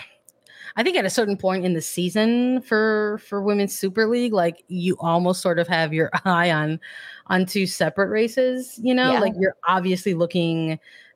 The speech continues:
Speaker 1: um, even just going off of last season, like, you're obviously looking at who's gonna be coming out on top, right? Like, who's gonna actually win the,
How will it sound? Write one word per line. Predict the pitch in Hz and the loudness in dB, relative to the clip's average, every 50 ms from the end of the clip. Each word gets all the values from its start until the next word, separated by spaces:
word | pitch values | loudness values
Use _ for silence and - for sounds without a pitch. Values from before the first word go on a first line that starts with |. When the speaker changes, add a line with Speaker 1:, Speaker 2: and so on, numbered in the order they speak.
| _ _ - | _ _ -2
Speaker 1:
um, | 185 180 170 165 165 160 160 160 160 151 | 0 2 2 2 2 2 0 0 -2 -2
even | - 208 196 190 | -4 -2 -2 0
just | 175 180 175 - | 0 0 0 0
going | 180 170 170 | 0 2 2
off | 160 160 165 | 2 0 0
of | 156 147 | 0 0
last | 160 147 151 156 - | 2 2 2 0 -2
season, | - 156 147 160 156 156 | -4 -4 -2 -2 0 0
like, | 156 156 156 | 0 0 0
you're | 147 160 - | 0 -2 0
obviously | 160 160 165 160 160 160 - - 165 160 160 156 156 156 151 147 - _ 165 | 2 0 0 0 -2 -4 -4 -2 -2 0 0 -2 -2 -2 -4 -6 -8 _ -12
looking | 160 151 165 165 - 165 156 | -2 0 0 0 0 0 -2
at | 147 156 | -2 -2
who's | - - 190 180 165 165 | 0 0 2 2 2 2
gonna | 170 165 | 0 -2
be | 160 160 | -2 -2
coming | - 165 160 156 156 | -2 -2 -2 0 0
out | 151 151 | 0 0
on | 147 147 | 0 -2
top, | - - - 151 143 135 - - | -2 0 0 0 0 0 0 2
right? | 147 143 147 147 | 2 4 4 4
Like, | 151 147 | 2 0
who's | - 160 151 | 0 -4 -2
gonna | 156 156 151 | -2 0 2
actually | 147 151 147 - - 151 143 | 2 2 0 -2 -6 -6 -2
win | 143 151 151 147 143 147 147 - _ - - - - - - - _ _ - | 0 0 2 2 2 0 -2 -4 _ -18 -20 -20 -20 -20 -20 -20 _ _ 0
the, | 190 190 175 165 165 160 160 160 160 160 151 - - - - 175 | 2 2 4 4 2 2 2 2 0 -2 -4 -4 -6 -6 -4 -4